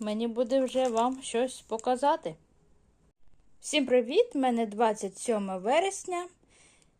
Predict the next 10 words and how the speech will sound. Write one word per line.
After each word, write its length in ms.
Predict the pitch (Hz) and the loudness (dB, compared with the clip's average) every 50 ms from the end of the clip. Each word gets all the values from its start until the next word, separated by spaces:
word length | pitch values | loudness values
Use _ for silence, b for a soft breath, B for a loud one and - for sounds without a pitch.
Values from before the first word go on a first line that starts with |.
| _ _ | _ _
п'ятниця, 580 | 233 285 330 370 349 359 349 339 - - 311 294 | 2 4 4 4 2 -2 -12 -8 -2 -2 -2 0
показую 720 | - 247 247 247 269 277 277 262 247 240 226 214 220 220 202 | 0 -2 -2 2 4 4 4 4 4 0 2 2 0 0 2
вам 320 | 226 247 247 233 233 226 | 2 2 2 2 2 -2
свої 520 | - - - - 208 269 294 277 240 214 | -6 -10 -10 -4 0 0 2 2 0 -2
просування, 920 | 208 - - 190 202 - - 262 247 269 302 370 392 381 370 349 320 320 - - | -4 -4 -6 -6 -6 -4 -4 -2 0 2 2 2 0 0 -2 -4 -4 -4 -2 0
одна 360 | 240 240 214 220 240 226 226 | 0 0 0 0 -2 -2 0
тисяча 580 | 226 247 240 220 - 208 196 - - 175 175 | 0 -2 -4 -2 -2 -6 -6 -4 -4 -6 -6
сімдесят 800 | - - - 262 339 381 339 359 339 - - 262 240 185 175 - | -6 -6 -8 -6 -6 -4 -4 -4 -4 -2 0 0 0 0 -2 -2
чотири 480 | - 269 262 - 240 214 190 175 180 180 | -4 -4 0 2 2 2 2 2 -2 -4
хрестика. 760 | - - 220 254 339 392 - - 359 339 - 285 294 302 | -4 -2 0 0 0 0 -2 -6 -8 -6 -2 0 0 0